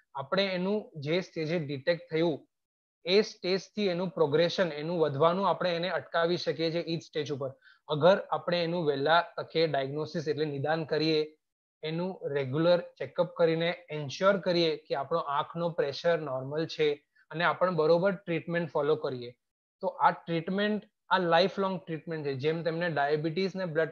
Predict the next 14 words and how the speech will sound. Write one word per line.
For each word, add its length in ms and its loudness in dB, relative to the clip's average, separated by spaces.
પ્રેશરનું 840 0
લાઈફ 340 0
લોંગ 260 0
ગોળીઓ 280 2
લેવી 280 2
પડે, 460 0
લોકડાઉન 480 0
હોય 300 4
કે 260 -10
નહીં, 280 -6
કોરોના 360 2
હોય 280 4
કે 180 -4
નહીં, 300 -6